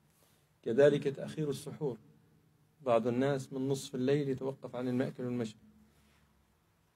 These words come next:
إذا كان تقصدا هذا قصد النبي صلى الله عليه وسلم تعجيل الإفطار وتأخير السحور، ليس فيه احتياط أكثر من احتياط النبي صلى الله عليه وسلم.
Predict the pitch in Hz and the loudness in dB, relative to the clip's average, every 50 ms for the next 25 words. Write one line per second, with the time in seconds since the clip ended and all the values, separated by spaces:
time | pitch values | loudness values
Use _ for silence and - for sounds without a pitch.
0 | _ _ _ _ _ _ _ _ _ _ _ _ _ _ _ _ _ _ _ _ | _ _ _ _ _ _ _ _ _ _ _ _ _ _ _ _ _ _ _ _
1 | _ _ _ _ _ _ _ _ _ _ _ _ _ _ - 139 123 123 113 107 | _ _ _ _ _ _ _ _ _ _ _ _ _ _ -8 0 2 2 2 4
2 | 156 147 139 131 135 143 131 - 180 170 - - 175 165 160 156 147 143 160 160 | 2 2 2 2 0 -2 -4 -2 -4 -4 -4 -4 0 2 2 2 4 4 6 6
3 | 151 139 131 127 120 117 - - - - - - - - - 139 127 135 135 135 | 6 4 4 2 0 -2 -4 -10 -16 -20 -20 -20 -20 -10 -8 -2 2 2 2 4
4 | 135 131 135 135 147 143 - - 139 127 120 107 110 151 147 147 147 143 139 135 | 4 2 2 2 2 0 -2 -2 -2 -2 -2 -2 -4 -6 -6 -4 -4 -4 -4 -4
5 | 131 127 - 110 110 110 135 147 139 127 127 - 214 - - - 143 147 147 139 | -6 -4 -2 -2 -2 0 0 0 0 0 -2 -4 -6 -8 -4 0 0 2 2 2
6 | 127 - - - - - - 156 143 127 131 - 123 117 - 131 120 113 - - | 0 -2 -6 -10 -12 -8 -8 -6 -6 -6 -8 -10 -14 -10 -6 -6 -6 -6 -8 -14
7 | - - _ _ _ _ _ _ _ _ _ _ _ _ _ _ _ _ _ _ | -20 -20 _ _ _ _ _ _ _ _ _ _ _ _ _ _ _ _ _ _
8 | _ _ _ _ _ _ _ _ _ _ _ _ 135 143 135 - 143 135 151 156 | _ _ _ _ _ _ _ _ _ _ _ _ 4 4 4 4 -2 -2 -2 -2
9 | 139 131 - - 151 156 170 160 156 - - 165 - - 156 147 147 143 139 - | -2 -2 -4 -6 -2 0 2 2 0 -2 -6 -10 -8 -6 -6 -4 -2 -2 -2 -4
10 | - - 156 151 147 143 151 143 139 139 135 147 143 135 127 - - 139 131 131 | -4 -4 0 0 0 0 0 -2 -2 0 0 0 -2 -4 -6 -6 -6 -4 -2 -2
11 | 127 123 127 120 110 113 113 117 117 123 139 135 127 113 110 107 107 107 104 | 0 0 0 0 0 -2 -4 -4 -4 -4 -4 -4 -2 -2 -4 -2 -4 -6 -6